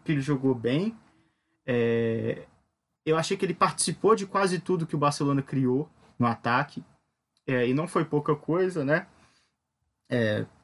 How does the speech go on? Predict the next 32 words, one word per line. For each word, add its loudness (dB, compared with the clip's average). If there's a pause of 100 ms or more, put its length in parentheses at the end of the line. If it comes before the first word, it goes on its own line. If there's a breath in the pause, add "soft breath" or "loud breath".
(140)
ou 2
criando 0
o 0
primeiro 0
passe, 0
o -6
passe 0
que, 0
que, -2 (1080)
que -4
desafoga 2
o 2
meio-campo -2
pra -2
poder 0
alguma 2
outra 0
jogada 0
acontecer, 0
como 0
foi -2
nesse -2
lance 0
do 0
Stoichkov, 0
como 0
foi 0
no -2
lance -2
que -4
ele 2
aciona 0